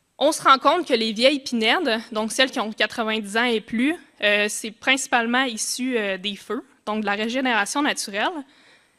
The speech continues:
Mais si on regarde nos plus jeunes pinèdes, donc cinquante ans et moins,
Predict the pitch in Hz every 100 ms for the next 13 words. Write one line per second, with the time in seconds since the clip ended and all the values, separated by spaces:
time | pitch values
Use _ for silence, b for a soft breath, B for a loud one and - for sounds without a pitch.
0 | b 208 311 302 269 247 269 269 220 240
1 | 226 247 262 - 220 208 254 277 202 202
2 | 214 247 254 220 269 254 220 202 214 262